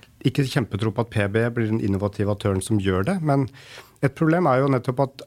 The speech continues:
all finansieringen til tech-utviklingen kommer fra gårdeierne, og derfor så vil det være deres insentiver og behov som løses.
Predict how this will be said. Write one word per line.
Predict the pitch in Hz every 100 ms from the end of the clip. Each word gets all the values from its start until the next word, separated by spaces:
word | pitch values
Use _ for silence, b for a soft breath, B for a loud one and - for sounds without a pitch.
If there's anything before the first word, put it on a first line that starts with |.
| -
all | 117
finansieringen | 110 131 120 139 110 104 117
til | 110 139 -
tech-utviklingen | 104 98 98 113 101 123 147 -
kommer | - 104
fra | - 135
gårdeierne, | 135 120 101 113 170 - 127
og |
derfor | 113 - 127
så | - 127
vil | 117 104
det | 117
være | 110 92 107
deres | 117 101 92 101
insentiver | 107 107 113 104 90 107 -
og | 104
behov | 107 170 196
som | - 135
løses. | 107 - 202 -